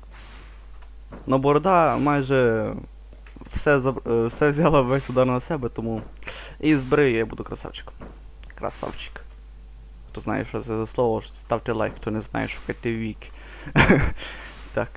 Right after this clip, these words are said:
і що ще можна сказати? Це було все дуже епічно. До села я міг руки підносити дуже високо, після села я,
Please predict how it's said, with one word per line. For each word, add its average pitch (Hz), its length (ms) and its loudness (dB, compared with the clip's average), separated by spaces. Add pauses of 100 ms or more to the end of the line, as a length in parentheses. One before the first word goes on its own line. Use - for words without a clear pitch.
(280)
і 156 280 0
що - 180 0
ще 135 140 -2
можна 113 240 0
сказати? 107 480 0 (1120)
Це 139 120 2
було 123 220 4
все - 160 -6
дуже 113 200 0
епічно. 123 540 -4 (560)
До 139 200 4
села 135 380 6
я 120 440 4
міг 131 240 0
руки 123 220 -2
підносити 120 480 -4
дуже 131 280 4
високо, 160 480 4
після 147 300 -2
села 131 280 2
я, 127 200 2